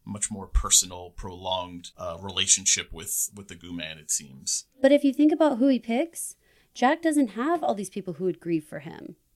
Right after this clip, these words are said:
Speaker 2: from what we have seen. There's no wife, there's no kids, there's no family, there's no big love on Jack, and so maybe he's not a good candidate for the true takeover because he, he really doesn't fit the rest of the group.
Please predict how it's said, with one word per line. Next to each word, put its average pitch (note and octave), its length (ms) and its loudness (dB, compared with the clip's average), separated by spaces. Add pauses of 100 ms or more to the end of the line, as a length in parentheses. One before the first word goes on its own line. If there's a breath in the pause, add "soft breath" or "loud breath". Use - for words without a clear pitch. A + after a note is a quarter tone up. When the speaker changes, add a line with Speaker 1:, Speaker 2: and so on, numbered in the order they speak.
(340)
Speaker 2:
from F#3 240 0
what F3 140 2
we F3 100 -2
have E3 120 -4
seen. - 400 -2
There's E3 160 -8
no C#4+ 120 2
wife, E3+ 360 2
there's A#3+ 160 -4
no D4 120 4
kids, E3 340 -6
there's A#3 180 -6
no C#4+ 120 2
family, E3 360 -4
there's B3 140 -4
no D#4 100 6
big G3 220 -2
love E3+ 420 2
on E3 220 0
Jack, E3 380 -6
and G3+ 160 -6
so G#3+ 340 -4 (300 soft breath)
maybe B3+ 200 6
he's C4+ 220 4
not F3 400 2
a - 80 -4
good E3 180 -4
candidate E3 520 -6
for E3+ 500 0 (240)
the F3+ 120 -2
true F3+ 300 -2
takeover D#3+ 800 -4
because E3+ 420 -2
he, - 160 -20 (160)
he D#3 100 -12
really B3+ 240 4
doesn't F#3+ 420 0
fit - 300 -4 (260)
the F3+ 120 4
rest D#3+ 320 -2
of D#3 100 -4
the D#3+ 100 -4
group. C#3+ 360 -12